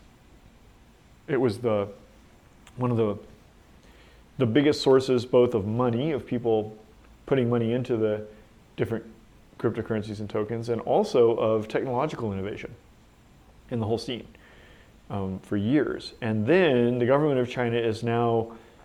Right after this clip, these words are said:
trying to ban cryptocurrencies entirely from the country. Um, so that's a pretty extreme and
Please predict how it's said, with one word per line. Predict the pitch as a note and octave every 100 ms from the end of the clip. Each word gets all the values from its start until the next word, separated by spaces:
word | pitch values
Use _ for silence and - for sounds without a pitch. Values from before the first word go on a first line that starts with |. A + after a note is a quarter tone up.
| - - - -
trying | C3 A#2+
to | G#2+
ban | G2 A#2 C3 A2 G#2 G#2+ - - - -
cryptocurrencies | A#2+ A#2+ - A2+ A2 G2+
entirely | G#2+ G#2 A#2+ B2+ B2+ -
from | - A2+ A2+ A2+ A2+
the | A#2
country. | A#2 A#2+ - - - - - - - - - G#2+
Um, | A2+ - - - -
so | - B2
that's | -
a | G#2+ - - - - - -
pretty | - - F3 C3+
extreme | A#2+ - - C3 C#3 C3 A#2 A2
and | A2 G#2 G#2 G2+